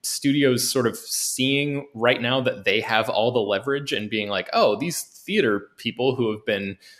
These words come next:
uh, you know, essentially, like, uh, um, calling the shots for, <laughs> you know, decades on end and, like, forcing us into, uh,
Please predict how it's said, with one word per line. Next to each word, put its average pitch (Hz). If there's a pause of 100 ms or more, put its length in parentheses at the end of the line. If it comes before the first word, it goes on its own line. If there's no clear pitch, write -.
(220)
uh, 95 (220)
you 113
know, 92
essentially, 143
like, 104 (960)
uh, 76
um, 92 (260)
calling 131
the 95
shots - (160)
for, 107 (120)
<laughs> 185
you 170
know, 107 (120)
decades 120
on 107
end 107
and, 101
like, 95
forcing 123
us 110
into, 104 (380)
uh, 98